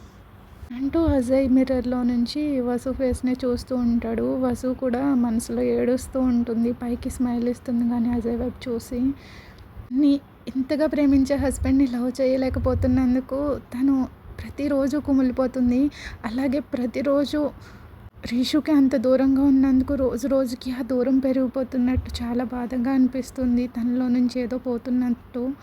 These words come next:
లోపల లోపల ఆ బాధ తనని చంపేస్తూ ఉంటుంది రిషు దూరం అవుతున్నాడు అని. తర్వాత అజయ్ వసు షోల్డర్ పట్టుకుని తన వైపు తిప్పుకుంటాడు. "ఉమ్, వసు, నేను ఒక ఇంపార్టెంట్ విషయం చెప్పాలి.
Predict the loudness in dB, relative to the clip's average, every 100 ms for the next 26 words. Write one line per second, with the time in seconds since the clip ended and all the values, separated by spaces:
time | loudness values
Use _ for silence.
0 | -18 -20 -20 -20 -20 -16 -14 -2 4 4
1 | 4 2 -2 -4 -6 -4 -4 -6 -12 -14
2 | -16 -6 -2 2 4 4 2 0 -4 -2
3 | -6 -6 0 4 4 4 4 4 2 -2
4 | -2 -2 -4 -6 -2 -2 0 0 0 -2
5 | -2 0 0 0 0 0 2 0 -2 -8
6 | -10 -10 -10 -10 -12 -14 -4 0 2 2
7 | 2 2 2 2 0 0 -2 0 0 0
8 | -2 -4 0 0 2 4 4 4 0 -8
9 | -10 -2 0 0 -2 -2 0 -2 -4 -18
10 | -20 -20 -20 -10 0 2 2 -4 -10 -8
11 | -4 -6 -2 2 4 4 2 2 4 2
12 | 4 4 2 0 2 0 0 -6 -8